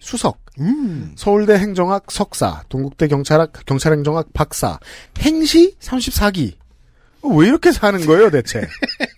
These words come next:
Speaker 1: <laughs> 또 경찰 유닛, 또 지방경찰청장급.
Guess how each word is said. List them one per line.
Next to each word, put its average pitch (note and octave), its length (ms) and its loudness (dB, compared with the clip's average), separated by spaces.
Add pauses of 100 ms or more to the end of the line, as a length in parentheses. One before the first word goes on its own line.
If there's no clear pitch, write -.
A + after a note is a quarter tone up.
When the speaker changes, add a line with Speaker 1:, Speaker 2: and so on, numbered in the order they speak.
(280)
Speaker 1:
<laughs> - 720 -20
또 C4 220 0
경찰 D#3+ 420 0
유닛, A2 260 -6 (800)
또 C#4 240 0
지방경찰청장급. E3 1300 -2